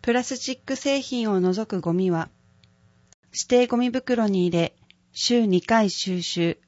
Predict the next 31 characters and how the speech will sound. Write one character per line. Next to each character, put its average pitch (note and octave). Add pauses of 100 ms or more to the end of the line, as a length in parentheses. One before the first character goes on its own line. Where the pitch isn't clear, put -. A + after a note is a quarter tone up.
焼 A#3
却 A#3+
処 B3
分 G#3+
さ F3
れ E3
ま E3
す。 - (1400)
容 B3
器 C4
包 C4+
装 A3
プ G#3+
ラ G#3
ス -
チ -
ッ A3
ク G3
は E3+ (160)
変 G#3+
更 A3+
あ F3+
り F#3+
ま G#3
せ G#3
ん。 - (1500)
問 A#3
い A3+
合 A3+
わ A3+
せ -